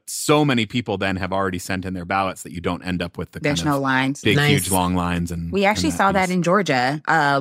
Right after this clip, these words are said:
Speaker 2: during the pandemic, we sent everyone a ballot, absentee ballot application. And the participation increased because more people were just,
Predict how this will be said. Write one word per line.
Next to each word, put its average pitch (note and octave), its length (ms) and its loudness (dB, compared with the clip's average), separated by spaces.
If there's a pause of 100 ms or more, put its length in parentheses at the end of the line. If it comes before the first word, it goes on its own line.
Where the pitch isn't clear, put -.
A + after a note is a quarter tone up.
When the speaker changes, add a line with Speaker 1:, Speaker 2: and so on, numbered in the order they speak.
Speaker 2:
during F#3+ 240 2
the G#3+ 80 0
pandemic, D#3 720 2
we D#3 120 -2
sent - 320 -4
everyone F3+ 680 0 (260)
a D3 360 2 (100)
ballot, D3+ 500 2
absentee D3+ 440 -4
ballot C#3 320 2
application. C#3+ 840 -2 (240)
And E3+ 460 0 (180)
the D3 160 0
participation D#3 960 -2
increased D3 760 -4 (240)
because E3 260 2
more D#3 220 2
people D#3+ 400 0
were D3 140 2
just, C#3+ 340 -4